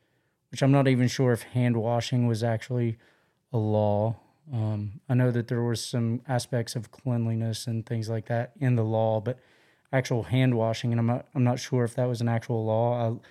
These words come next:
studied a little bit on it in the commentary, so I'm not even sure that that was something that entered other than just, like, it became a tradition, not that it was actually a law. It's just something that they followed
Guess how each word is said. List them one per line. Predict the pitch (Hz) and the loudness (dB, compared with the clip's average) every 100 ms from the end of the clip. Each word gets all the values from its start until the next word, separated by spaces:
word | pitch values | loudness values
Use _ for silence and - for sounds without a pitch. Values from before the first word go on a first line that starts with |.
| _ _ _ _ | _ _ _ _
studied | - - 143 135 | -20 0 4 4
a | 127 | 4
little | 123 123 | 2 2
bit | 120 120 | 0 0
on | 120 120 | 2 2
it | 123 | 0
in | - 143 | -2 -2
the | 113 | -2
commentary, | 117 120 120 127 120 | -2 -2 -2 -2 -2
so | 113 127 | 0 0
I'm | 123 | 2
not | 120 | 4
even | 120 117 | 4 2
sure | 113 135 123 | 0 0 0
that | 117 117 | 0 -2
that | 131 | -2
was | 135 | -2
something | - 131 123 127 127 123 - _ _ _ | -2 0 2 2 2 0 -8 _ _ _
that | - 131 | 0 2
entered | 156 135 139 127 - | 4 4 4 4 4
other | 131 131 127 | 4 4 4
than | 120 123 120 | 4 2 4
just, | 123 117 - | 4 2 2
like, | 123 113 | 0 0
it | - 151 120 | 0 -2 0
became | 123 - 127 | 0 2 2
a | 120 | 2
tradition, | - 123 113 110 - 110 101 - | 0 -2 0 -2 -2 -4 -4 -2
not | 127 117 | -2 0
that | 123 | 0
it | 123 | -2
was | 135 | -2
actually | 113 113 - 113 | 0 0 -2 -2
a | 107 | 0
law. | 107 107 107 | 0 0 0
It's | 107 104 | -2 -4
just | 123 113 | -4 -2
something | 120 113 117 | -2 -2 0
that | 117 110 | -2 -2
they | 117 | -2
followed | 110 127 113 113 110 | -2 0 0 0 -2